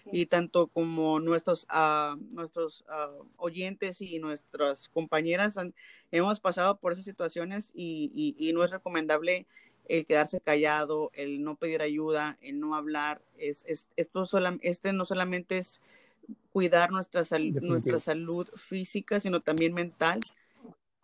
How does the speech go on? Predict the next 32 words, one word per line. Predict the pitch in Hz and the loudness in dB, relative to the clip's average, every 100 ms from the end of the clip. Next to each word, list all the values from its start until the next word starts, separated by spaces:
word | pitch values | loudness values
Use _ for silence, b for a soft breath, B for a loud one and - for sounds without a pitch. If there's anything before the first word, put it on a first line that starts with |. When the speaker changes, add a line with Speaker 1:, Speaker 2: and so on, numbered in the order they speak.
| _ _ _ | _ _ _
Speaker 2:
Y | 175 175 | 0 4
es, | 170 - - | 4 2 -6
este, | - 165 - - 175 170 170 165 156 - - | -4 -4 -6 -2 0 2 2 2 0 -6 -8
y | 175 175 | -6 -2
es | 175 170 | -2 0
de, | 190 190 185 175 160 - - _ | 0 2 2 0 -2 -8 -20 _
y | 196 208 | 0 4
es, | 208 - - _ - | 4 2 -14 _ -6
o-, | 208 - - | -6 -6 4
obviamente, | 233 240 240 220 226 | 8 8 6 -2 -4
pues, | 220 190 - - | -2 -4 -4 -10
es | 196 | -8
una | 214 214 | -4 -4
de | 202 | -2
las | 185 | -4
opciones | 180 - 190 196 - | -6 -8 -8 -6 -8
que | 196 | -8
podemos, | - 170 180 190 - - | 0 0 0 -4 -6 -6
ah, | 160 160 - | -4 -4 -2
tomar | 170 160 165 180 b b b b b - | 0 0 0 -6 b b b b b -4
en | 208 | -2
cuenta, | - 170 165 165 165 | 4 4 4 0 -4
¿no? | 175 - - - | -2 -4 -6 -8
Y | 196 196 | -4 -4
si | 185 202 196 196 | -4 -2 0 2
no | 202 226 269 | 4 6 6
lo | 294 294 | 6 6
hacen, | 311 302 285 285 | 2 0 -4 -6
pues, | 262 240 226 220 - B B B | -4 -2 -2 -4 -10 B B B
Speaker 3:
¿Tú | - | 10
crees? | 180 196 202 190 185 | 12 10 6 -4 0
Speaker 2:
pues, | - | 0